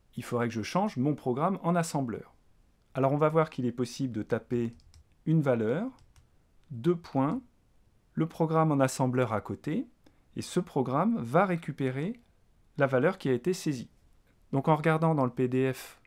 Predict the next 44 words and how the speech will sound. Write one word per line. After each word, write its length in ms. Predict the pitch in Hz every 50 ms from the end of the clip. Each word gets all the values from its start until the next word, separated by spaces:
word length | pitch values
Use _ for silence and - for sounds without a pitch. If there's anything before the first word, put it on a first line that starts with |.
| _ _
que 100 | - 113
je 80 | 110
vous 140 | 120 110 117
ai 40 | 117
montré 280 | 113 110 110 - 117
tout 160 | 107 - 110 -
à 80 | - 110
l'heure, 320 | 113 120 135 165 208 240 233 233 - _ _ _ _ _ _ - - - _
on 120 | - 151 143
voit 340 | 135 156 156 165 160 151
deux 220 | 127 113 120 165 185
routines, 640 | 185 180 160 - - - 160 180 233 285 262 208 - _ _ _ _ _ _ _ _ _ _ _ _ _ _ _ _
R 160 | 165 165 165 165
C 200 | - - - 165
L 280 | 156 156 143 131 - _
ans, 240 | - 135 147 175 214 254 - - - - - - _ _ _ _ _ _ _ _ _ _ _ _
qui 120 | - - 131
va 120 | 127 143
récupérer 600 | 135 160 165 165 - 160 - 156 147 139 156 151 143
la 120 | 127 -
dernière 420 | 107 127 131 131 135 139 131 120
réponse 680 | 120 123 117 120 - 190 254 311 - - - - - - _ _ - _ _ _ _ - _ -
dans 400 | 123 117 143 151 165 185 180 - _
O 100 | - 170
P 300 | 165 165 160 147 151 - -
un. 260 | 135 127 135 175 247 - - _ _ _ _
Donc 200 | - - - -
O 80 | 151
P 200 | 160 - 160 147
un, 200 | 143 147 170 220
ce 140 | 226 - 165
sont 240 | 139 - - 151 143
des 120 | 123 127
mémoires 560 | 120 127 143 147 135 131 131 135 151 202 233 -
qui 120 | - 156
sont 200 | - - - - -
utilisées 580 | 170 170 165 - 175 160 160 160 151 147 151 147
par 160 | 147 - 117
la 100 | 117 110
machine 460 | 113 110 110 - - - 175 208 226
lorsqu'elle 360 | 156 139 135 - - 135 117
fait 140 | - - 202
des 120 | 202 190 180
calculs. 480 | - 151 143 - - - 82 - -